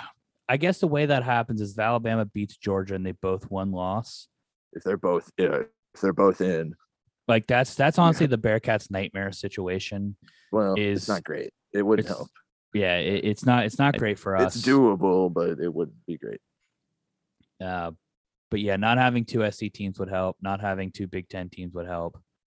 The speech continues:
Speaker 1: But I think we're getting screwed one way or the
Speaker 2: We
Speaker 1: other.
Speaker 2: need, yeah, no Big Twelve team would be the best.
Speaker 1: Yeah. <laughs> So, well, perfect.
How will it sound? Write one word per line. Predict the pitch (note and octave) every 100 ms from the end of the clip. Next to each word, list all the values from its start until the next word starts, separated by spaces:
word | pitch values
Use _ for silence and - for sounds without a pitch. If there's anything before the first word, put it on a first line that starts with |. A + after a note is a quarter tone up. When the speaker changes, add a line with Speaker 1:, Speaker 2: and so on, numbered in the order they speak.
| _ _ _ _ _ _
Speaker 1:
But | F#2 E2+ D#2+ _ _ _ _ _ _ _ _ _ G#2+
I |
think | G2+ F2+
we're | F#2
getting | F#2 E2
screwed | - - G2+ F#2 F#2 - -
one | F#2
way | F2+ F2
or |
the | E2+
Speaker 2:
We | F2
Speaker 1:
other. | F2 F2
Speaker 2:
need, | F#2 E2 - _ _ _ -
yeah, | F#2 E2+
no | F#2+ G2
Big | F2 F2 -
Twelve | F2 E2+ D2+
team | - D2 G2 G#2+ _ _
would | G1+ _ _ -
be | F2 -
the |
best. | - - _ _ _ _ _ _ _ _ _
Speaker 1:
Yeah. | F2+ - - _ _
<laughs> | C3 - F3+ - - _ _ - - - -
So, | G#2 F#2 F2 F2 _ _ _ _ _ _ _ -
well, | C#3
perfect. | C#3+ D#3 D#3 C3 -